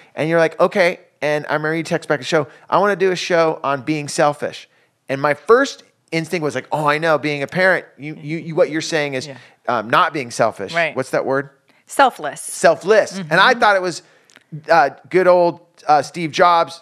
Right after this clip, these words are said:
Speaker 1: throwing in his, "I'm gonna correct your text for you"
Speaker 2: Oh, oh,
Speaker 1: vibe.
Speaker 2: yes, yes, yes.
Speaker 1: You know how he does that
Speaker 2: Yes.
Speaker 1: from the dead? Baby,
Speaker 2: I
Speaker 1: "No,
Speaker 2: do.
Speaker 1: you didn't mean to say it. You meant to say
Speaker 2: Yeah.
Speaker 1: this." And, <laughs> and, uh,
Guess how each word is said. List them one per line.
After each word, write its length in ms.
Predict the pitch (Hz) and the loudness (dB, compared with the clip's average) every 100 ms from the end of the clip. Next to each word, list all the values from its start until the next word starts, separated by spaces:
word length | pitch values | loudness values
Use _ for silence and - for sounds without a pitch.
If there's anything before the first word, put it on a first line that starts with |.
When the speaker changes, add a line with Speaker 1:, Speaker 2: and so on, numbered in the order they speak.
| _ | _
Speaker 1:
throwing 340 | - 160 165 165 | -4 0 0 0
in 160 | 160 | -4
his, 320 | 151 160 151 - | -2 -2 -2 -2
"I'm 100 | 151 | -4
gonna 140 | 147 | -4
correct 500 | 143 165 156 151 - | -2 2 2 2 -8
your 200 | 123 143 | -4 -4
text 380 | 139 165 143 - | -2 -2 -4 -6
for 280 | - 156 175 | -2 0 2
you" 100 | 151 | 4
Speaker 2:
Oh, 120 | 240 | 4
oh, 60 | - | 6
Speaker 1:
vibe. 220 | - 240 | 2 2
Speaker 2:
yes, 280 | 202 185 - | 0 -2 -2
yes, 260 | 175 160 180 | -2 -2 -4
yes. 160 | 151 | -6
Speaker 1:
You 60 | 139 | 0
know 100 | 156 | 0
how 80 | 156 | 0
he 80 | |
does 200 | 143 156 | 0 -2
that 160 | 151 139 | 0 0
Speaker 2:
Yes. 140 | 156 165 | 0 0
Speaker 1:
from 140 | 135 | 0
the 60 | 123 | 0
dead? 380 | 139 139 131 | 2 4 2
Baby, 180 | 135 135 | -4 -4
Speaker 2:
I 20 | |
Speaker 1:
"No, 140 | 165 202 | 2 4
Speaker 2:
do. 60 | |
Speaker 1:
you 60 | 240 | 4
didn't 160 | 262 185 | 0 -2
mean 120 | 165 | -4
to 60 | 139 | 0
say 240 | 160 143 | 2 2
it. 100 | 147 | 0
You 60 | 160 | -4
meant 160 | 165 | -4
to 60 | - | 0
say 100 | 139 | 2
Speaker 2:
Yeah. 100 | - | 4
Speaker 1:
this." 280 | 143 147 - - - - - | 2 0 -6 -20 -20 -10 -2
And, 260 | 175 165 - 302 - 240 - _ 226 | 2 2 -2 -10 -10 -12 -12 _ -8
<laughs> 100 | 175 - 202 - - - | -8 -8 -16 -16 -12 0
and, 220 | 196 196 | 2 4
uh, 240 | 185 156 | 4 4